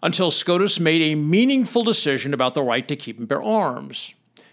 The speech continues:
Yet Heller did not stop gun control laws from continuing to be upheld by the courts. While acknowledging that it was an individual right, courts simply held that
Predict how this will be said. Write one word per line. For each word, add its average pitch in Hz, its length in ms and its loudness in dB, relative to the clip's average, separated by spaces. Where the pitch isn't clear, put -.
Yet 180 220 0
Heller 285 420 0
did 185 380 2
not 220 320 4
stop 233 600 0
gun 226 260 2
control 214 460 0
laws 120 340 0
from 196 240 -4
continuing 165 680 -2
to 214 60 -4
be 202 140 -2
upheld 117 300 -4
by 139 100 -2
the 190 80 -4
courts. - 500 -6
While 190 220 2
acknowledging 160 960 0
that 175 100 2
it 170 140 -2
was 160 480 2
an 311 100 2
individual 147 500 0
right, 110 360 -2
courts 226 320 0
simply 226 380 0
held 156 260 0
that 196 180 -2